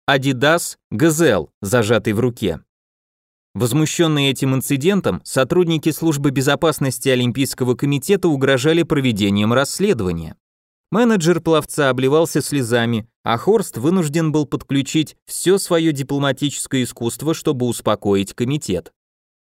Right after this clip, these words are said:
Спицу, еврею по национальности, пришлось еще до окончания игр вылететь из Германии, правда, по другим причинам.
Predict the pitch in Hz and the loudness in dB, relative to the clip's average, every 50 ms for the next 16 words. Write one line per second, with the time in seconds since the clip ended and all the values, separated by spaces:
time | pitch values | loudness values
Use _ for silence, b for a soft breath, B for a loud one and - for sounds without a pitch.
0 | _ _ _ _ _ _ _ _ _ _ _ _ - - - 208 233 214 - - | _ _ _ _ _ _ _ _ _ _ _ _ -12 -6 -2 -2 -2 -2 -2 -4
1 | 220 220 208 175 185 175 170 175 175 170 165 139 - 165 151 147 139 131 - - | -2 0 0 2 2 2 4 4 4 4 4 2 0 0 0 0 -2 -2 -2 -2
2 | 143 135 139 139 139 135 127 127 120 - - 127 120 98 98 117 113 - 151 160 | -2 0 0 0 0 0 0 0 -2 -4 -4 -4 -4 -2 -2 -4 -4 -2 -2 -2
3 | 160 - - 160 - - 175 156 156 180 170 156 - 156 135 127 - - 147 135 | 0 0 -2 -4 0 0 0 2 4 4 4 4 2 0 -2 -2 0 0 -2 0
4 | 127 127 123 120 113 - 135 156 156 160 147 127 131 147 151 147 131 - 135 113 | 0 0 0 0 0 0 -2 -2 0 0 0 2 2 2 2 2 0 0 -4 -4
5 | - 127 113 120 113 131 123 127 143 170 185 180 151 123 107 92 - - 139 160 | -4 -6 -6 -4 -2 -2 0 0 0 0 0 0 0 0 0 -2 -2 0 0 2
6 | 165 156 139 160 - - 156 139 139 135 127 120 139 135 120 143 127 117 - - | 2 2 0 -2 -2 -2 -2 -2 0 -2 -2 0 -2 -2 0 -2 -2 -2 -4 -4
7 | 117 98 87 78 73 - | -4 -2 -4 -4 -8 -12